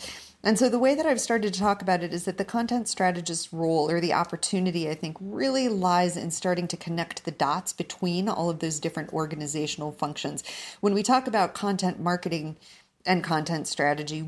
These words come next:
really what ends up happening is that content strategy sits squarely in marketing. And so their primary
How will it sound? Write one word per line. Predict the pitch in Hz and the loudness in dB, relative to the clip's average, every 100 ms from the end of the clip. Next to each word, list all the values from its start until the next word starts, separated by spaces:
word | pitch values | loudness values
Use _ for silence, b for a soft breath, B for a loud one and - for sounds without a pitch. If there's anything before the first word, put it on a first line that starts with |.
| 170 | -2
really | 220 254 254 208 180 175 | 2 2 4 2 2 2
what | 170 175 | 2 2
ends | 170 175 170 | 2 2 0
up | - | 0
happening | 180 165 165 160 | 2 0 0 -6
is | 151 | -6
that | - | -8
content | - 175 170 139 | -4 -2 -2 -4
strategy | 160 156 160 | -2 -2 -2
sits | 151 - 175 - | -4 -4 -4 -4
squarely | - - - 180 190 190 185 175 - | -6 -6 -4 2 4 4 2 0 0
in | 170 165 156 | 0 0 -2
marketing. | 160 160 160 151 147 | -2 -2 -4 -4 -6
And | 156 | -6
so | - 156 160 | -2 0 0
their | 151 | -2
primary | 151 - 220 190 190 185 165 156 156 151 | -4 -4 2 4 4 2 2 0 0 -4